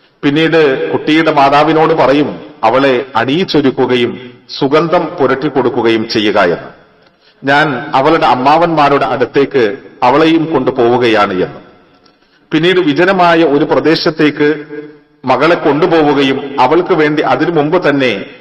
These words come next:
അവിടെ അയാൾ ഒരു കുഴി തയ്യാറാക്കുകയും ചെയ്തിട്ടുണ്ടാകും. അങ്ങനെ ആ കുഴി എത്തുമ്പോൾ അയാൾ മകളോട് പറയും, "കുഴിയിലേക്ക് നോക്കൂ." പിന്നീട് അവൾ അതിലേക്ക് പൊടുന്നനെ തള്ളിയിടുകയും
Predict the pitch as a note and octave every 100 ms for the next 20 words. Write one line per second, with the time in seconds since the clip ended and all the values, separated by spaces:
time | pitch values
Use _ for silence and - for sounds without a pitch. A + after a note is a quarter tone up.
0 | - B2 A#2+ D3 C#3 B2+ A#2 A#2+ C3+ D3
1 | C#3 C#3+ B2+ D3+ D3+ - A#2+ A#2 B2+ C#3+
2 | C#3 C3+ A#2+ A#2+ A#2 - G#2 G2+ G2 F#2
3 | E2+ D#2+ - - - - _ - B2+ D3
4 | C#3 C3 C3+ - C3 D#3+ D#3 C3+ C3 G#2+
5 | F2+ - - - B2 C#3+ C3 A#2 D3 D#3
6 | D3+ A#2+ C3 B2+ F2+ - A#2 A#2 C#3 A#2+
7 | A2+ G2+ F#2+ F#2 D#2+ - _ _ _ _
8 | _ D3 C#3+ D#3+ D#3 C#3+ A2 A#2+ A#2+ C#3+
9 | B2 C3 D3 C#3+ D3 C3+ - B2 B2+ D3
10 | C#3+ C3 - - A#2 C3 D3 C3 B2+ B2+
11 | A2 -